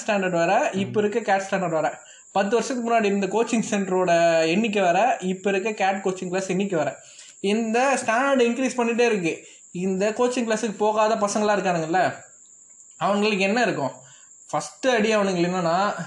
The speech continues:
Speaker 1: நான் வீட்டுல உட்காந்து படிச்சா பாஸ் ஆ பண்ண முடியுமா? அங்கேயே வந்து அவனுக்கு பெரிய அடி.
Speaker 2: ஆமா.
Speaker 1: நீங்க வந்து சொல்லலாம், "தனியா படிச்சு முன்னேறிக்கலாம்,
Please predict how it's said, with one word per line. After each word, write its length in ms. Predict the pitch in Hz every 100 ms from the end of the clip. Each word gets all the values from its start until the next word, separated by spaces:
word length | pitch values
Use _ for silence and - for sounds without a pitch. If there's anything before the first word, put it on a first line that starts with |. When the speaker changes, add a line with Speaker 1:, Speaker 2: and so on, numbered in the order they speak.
| - - -
Speaker 1:
நான் 220 | 156 151
வீட்டுல 320 | 214 240 214
உட்காந்து 300 | 208 220 196
படிச்சா 720 | 185 185 190 226 233 214 170
பாஸ் 320 | 160 175 196
ஆ 80 | 190
பண்ண 260 | 175 175 185
முடியுமா? 580 | 170 185 170 143 - - - -
அங்கேயே 400 | 131 180 208 240
வந்து 160 | 208
அவனுக்கு 260 | 214 190 170
பெரிய 280 | 175 190 175
அடி. 240 | 160 151
Speaker 2:
ஆமா. 280 | - 113 113 - - - - -
Speaker 1:
நீங்க 360 | 208 214 220
வந்து 180 | 214 233
சொல்லலாம், 540 | 247 226 254 220 - -
"தனியா 320 | 180 208 240
படிச்சு 320 | 226 214 226
முன்னேறிக்கலாம், 720 | 208 220 233 214 202 220 226